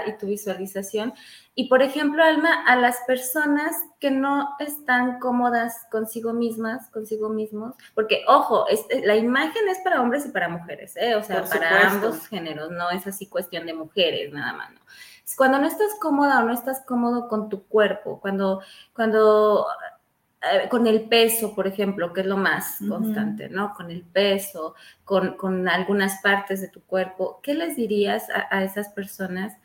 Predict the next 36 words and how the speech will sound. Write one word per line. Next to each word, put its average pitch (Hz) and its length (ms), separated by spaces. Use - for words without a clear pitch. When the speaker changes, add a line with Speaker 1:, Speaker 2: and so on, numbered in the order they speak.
Speaker 1:
que 214 120
de 220 60
alguna 233 260
manera 240 280
se 233 140
han 233 100
abandonado 185 920
en, 185 160
en 185 140
cuanto 180 300
a 170 40
la 170 140
imagen 185 600
y 196 80
demás, 175 480
precisamente 190 640
porque, 185 460
pues, 214 140
no 262 160
les 285 180
gusta, 339 260
no 247 80
están 262 280
cómodos 277 420
consigo 208 400
mismos? 175 340
Speaker 2:
Mira, 220 300
yo 233 240
pienso 294 720
que 226 160
los 214 280
pasos 262 360
pequeños 240 600
también 220 340
hacen 247 200
camino. 190 520